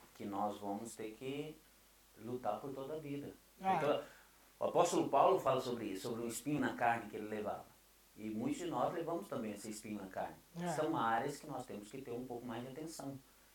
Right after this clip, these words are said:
Speaker 1: Então, existe áreas na minha vida, por exemplo, que eu sou tranquilo,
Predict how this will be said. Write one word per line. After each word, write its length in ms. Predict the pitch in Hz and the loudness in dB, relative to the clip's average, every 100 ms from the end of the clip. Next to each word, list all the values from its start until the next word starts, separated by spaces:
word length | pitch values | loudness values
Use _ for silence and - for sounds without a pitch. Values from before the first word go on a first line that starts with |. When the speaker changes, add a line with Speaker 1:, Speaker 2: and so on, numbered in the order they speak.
| - | -10
Speaker 1:
Então, 220 | 107 143 | 0 4
existe 460 | 151 139 - - 127 | 4 4 0 2 6
áreas 320 | 139 139 131 | 8 8 4
na 100 | 127 | -2
minha 200 | 123 117 | -2 -2
vida, 240 | 117 143 | -2 0
por 160 | 143 160 | 0 0
exemplo, 280 | 156 135 131 | 0 -2 -4
que 60 | 175 | -6
eu 40 | |
sou 160 | 175 170 | -6 -4
tranquilo, 560 | 196 - 196 180 - | -4 -2 2 2 2